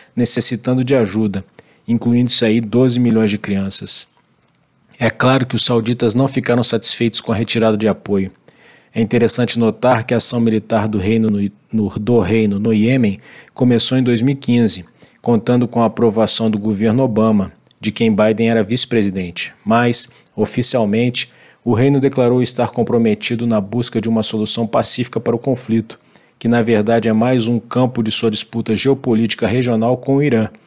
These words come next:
patrocinador dos Houthis. Isso nos remete ao Irã e sua complicadíssima relação com os Estados Unidos.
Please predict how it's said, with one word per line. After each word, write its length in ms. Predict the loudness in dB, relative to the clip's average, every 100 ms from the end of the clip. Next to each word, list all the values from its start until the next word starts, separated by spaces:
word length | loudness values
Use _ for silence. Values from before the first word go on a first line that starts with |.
| -20 _ -4
patrocinador 760 | -2 -2 -2 0 0 0 -2
dos 220 | -2 -6
Houthis. 560 | -6 -6 -6 -4 -6 -8 _ _ _ _ _ _ _ -20 _ -4
Isso 240 | -2 0 0
nos 140 | 0
remete 440 | 0 2 0 2
ao 140 | 2 4
Irã 320 | 4 2 0 -4 -8
e 80 | -2
sua 200 | 0 0
complicadíssima 920 | 0 -2 -2 0 0 0 0 0 -2
relação 440 | 0 0 2 0 -2
com 120 | -4
os 60 |
Estados 280 | -2 -2 -2
Unidos. 420 | -2 -6 -8 -8